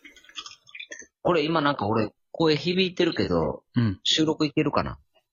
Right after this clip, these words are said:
Speaker 2: あ、大丈夫よ。
Speaker 1: あ、ほんま？
Speaker 2: うん。<laughs> 普通の。
Speaker 1: グラたちは高校生じゃないからさ。
Speaker 2: はいはいはい。
Speaker 1: あのー、ワンカルとか行ってさ。
Speaker 2: うんうんうんう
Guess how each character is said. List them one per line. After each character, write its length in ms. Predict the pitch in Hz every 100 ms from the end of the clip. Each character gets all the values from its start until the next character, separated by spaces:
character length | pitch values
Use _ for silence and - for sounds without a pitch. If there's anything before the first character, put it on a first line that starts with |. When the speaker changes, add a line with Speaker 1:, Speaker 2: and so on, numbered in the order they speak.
| -
Speaker 2:
あ、 100 | 165
大 160 | 180
丈 80 | 165
夫 60 | 127
よ。 260 | 101 127 _ _ _ _ _ -
Speaker 1:
あ、 100 | 107
ほ 80 |
ん 60 | 101
ま？ 220 | 104 120 _ -
Speaker 2:
う 60 |
ん。 40 | 127
<laughs> 80 | 740 784 880 932 1047 1017 - - - - - - 151
普 240 | - - -
通 340 | - - 170
の。 140 | 165 165
Speaker 1:
グ 140 | 113
ラ 120 | 214
た 160 | - 101
ち 140 | -
は 80 | 185 113 -
高 260 | - 196
校 280 | - - 226
生 260 | 180 95 82
じ 120 | 82
ゃ 40 |
な 180 | 80 82
い 60 | 82
か 120 | 104
ら 80 | 73
さ。 320 | - 71 - _ - - - -
Speaker 2:
は 160 | 165
い 80 | 127
は 180 | 90 92
い 40 |
は 220 | 82 87 85
い。 40 | - _ _ _ _ _ _ _ _
Speaker 1:
あ 180 | - 82
の 560 | 80 78 76 76 73 76
ー、 20 |
ワ 180 | 104 190
ン 120 | 214
カ 200 | - 254
ル 120 | 302
と 160 | 311 -
か 160 | 82
行 160 | 82 85
っ 40 |
て 120 | - 76
さ。 300 | - 73 73
Speaker 2:
う 80 | 135
ん 0 |
う 20 |
ん 20 |
う 40 |
ん 80 |
う 20 | 127